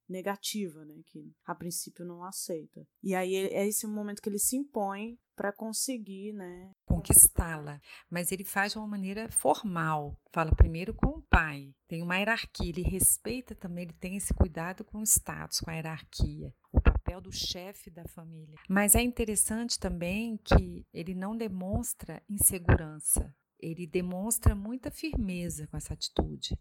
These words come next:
Speaker 1: Sim, ele não tem medo.
Speaker 2: Tem, exato. Medo,
Speaker 1: Mais uma vez.
Speaker 2: receio, mais uma vez.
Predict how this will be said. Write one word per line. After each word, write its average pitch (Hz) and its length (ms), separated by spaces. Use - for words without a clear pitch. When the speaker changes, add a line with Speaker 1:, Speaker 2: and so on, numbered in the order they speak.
Speaker 1:
Sim, 190 140
ele 180 160
não 185 160
tem 208 180
medo. 165 380
Speaker 2:
Tem, 185 280
exato. 160 600
Medo, 185 440
Speaker 1:
Mais 170 100
uma 180 40
vez. - 60
Speaker 2:
receio, 214 840
mais 175 280
uma 160 180
vez. 180 580